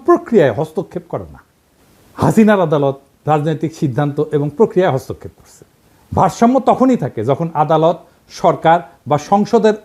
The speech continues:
অন্যায় রায় থামাইতে পারে, কিন্তু গণমতের চূড়ান্ত রূপ একটা আইন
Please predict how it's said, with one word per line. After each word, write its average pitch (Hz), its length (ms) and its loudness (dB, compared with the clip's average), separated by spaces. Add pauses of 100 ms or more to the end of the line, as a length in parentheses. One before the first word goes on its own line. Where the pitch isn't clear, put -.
অন্যায় 185 500 2
রায় 151 320 2 (360)
থামাইতে 196 340 0
পারে, 82 200 -16 (420)
কিন্তু 214 200 4
গণমতের 262 600 2 (100)
চূড়ান্ত 254 360 0
রূপ 208 300 2 (280)
একটা - 220 -6
আইন 208 340 2